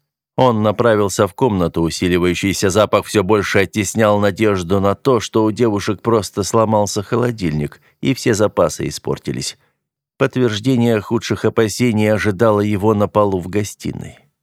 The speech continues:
Девушка с латинской внешностью лежала в луже крови. Ноги вытянуты вместе, руки вдоль тела. Глаза были открыты и уже помутнели,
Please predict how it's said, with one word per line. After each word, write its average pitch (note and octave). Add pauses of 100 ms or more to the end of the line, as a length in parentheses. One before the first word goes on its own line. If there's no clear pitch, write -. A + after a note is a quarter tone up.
(180)
Девушка B2+
с -
латинской G#2
внешностью A#2
лежала A2+
в G2
луже G#2
крови. D2+ (520)
Ноги F2
вытянуты F2
вместе, G#2
руки F#2
вдоль F2+
тела. C#2 (460)
Глаза C3
были A#2+
открыты A#2+
и A#2
уже A2+
помутнели, A2+